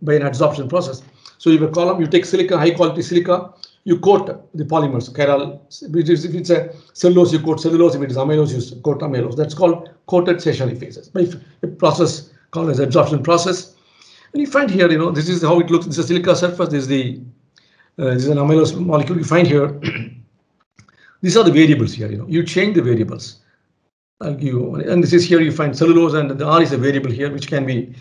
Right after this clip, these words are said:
as you change the variable, you get different, uh, chromatographic properties and, uh, chromatographic, you know,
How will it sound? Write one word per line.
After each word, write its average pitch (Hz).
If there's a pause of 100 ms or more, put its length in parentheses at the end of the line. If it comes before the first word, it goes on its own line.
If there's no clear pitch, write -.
(160)
as 165
you 175
change 196
the 170
variable, 160
you 139
get 147
different, 131
uh, - (540)
chromatographic 131
properties 147
and, 123
uh, 127 (420)
chromatographic, 127
you 135
know, 127